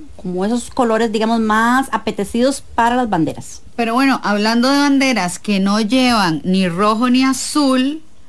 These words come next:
Speaker 2: también tenemos la bandera de Jamaica,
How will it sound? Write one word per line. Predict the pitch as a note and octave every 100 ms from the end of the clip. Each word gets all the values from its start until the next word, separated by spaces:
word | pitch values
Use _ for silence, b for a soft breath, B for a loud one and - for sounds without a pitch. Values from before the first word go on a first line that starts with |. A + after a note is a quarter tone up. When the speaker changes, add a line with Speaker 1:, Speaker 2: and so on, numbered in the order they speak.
| B B B B B -
Speaker 2:
también | G#3+ G#3+ G#3 G3+
tenemos | A#3 A3 A3+ A3+ A#3 A#3 A#3 A3 G3+ E3+ D3+ D3 - -
la | G#3
bandera | G3 F#3 F#3 G3
de | A#3 B3
Jamaica, | F#3 F3+ A3+ D#4+ F4 - F#4+